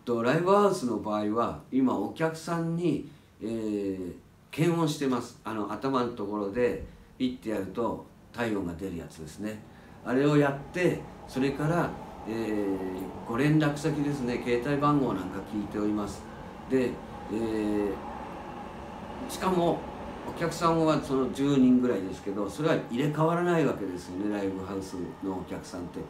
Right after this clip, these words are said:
まあ、何バンドも出てるところは入れ替わるのかもしれませんけど、まあ、当店の場合入れ替わらずなんで、えー、全然やっていけないっていうことになっちゃうんですね。で、これもう困ったなあ。だからもうさ-、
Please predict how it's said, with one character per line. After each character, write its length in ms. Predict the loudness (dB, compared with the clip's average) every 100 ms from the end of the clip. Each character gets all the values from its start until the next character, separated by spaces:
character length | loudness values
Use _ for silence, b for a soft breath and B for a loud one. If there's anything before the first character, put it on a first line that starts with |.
| B B -2
ま 220 | 0 0
あ、 120 | B B B -2
何 260 | 2 2
バ 140 | 4 4
ン 60 |
ド 100 | 6
も 120 | 4 4
出 120 | 2
て 120 | 2
る 60 | 0
と 120 | -2
こ 380 | -2 -2 -2 -4 -8 0
ろ 40 |
は 260 | 2 2 -2
入 80 | -4
れ 80 | -2
替 140 | 0 0
わ 80 |
る 80 | 0
の 80 | -2
か 120 | -2
も 100 | -4
し 140 | -4 -4
れ 60 |
ま 140 | -4 -6
せ 140 | -6
ん 60 | -8
け 140 | -6
ど、 260 | -4 -4 -6 B B B -6
ま 140 | -2
あ、 40 | 0
当 140 | 0
店 180 | 0 0
の 60 | -2
場 120 | -4
合 60 | -6
入 140 | -4
れ 60 | -4
替 160 | -2 0
わ 160 | 0
ら 100 | -2
ず 140 | -6 -10
な 80 | -10
ん 200 | -12 -2
で、 300 | 0 0 B B B -6
え 40 |
ー、 720 | -4 -2 -2 0 2 2 0 -4 -8
全 240 | 4 4
然 200 | 6 6
や 80 | 4
っ 60 | 2
て 140 | -2
い 40 | 4
け 100 | 6
な 100 | 6
い 80 | 2
っ 40 |
て 240 | 0 -2
い 180 | 0 0
う 180 | -2 -6 -8 -16 -18
こ 140 | -8 -4
と 100 | 0
に 140 | 0
な 100 | 0
っ 60 | -4
ち 100 | -6
ゃ 40 |
う 40 |
ん 60 | -8
で 40 |
す 100 | -6
ね。 240 | -4 -4 -6 B B B B B -10
で、 60 |
こ 120 | -2
れ 60 | 2
も 200 | 4 2
う 40 |
困 260 | 0 2 2
っ 60 | 0 -6
た 120 | -2
な 520 | 0 2 4 4 4 2
あ。 20 |
だ 80 | 2
か 120 | 2
ら 100 | 4
も 220 | 4 2
う 40 | 0
さ-、 140 | -4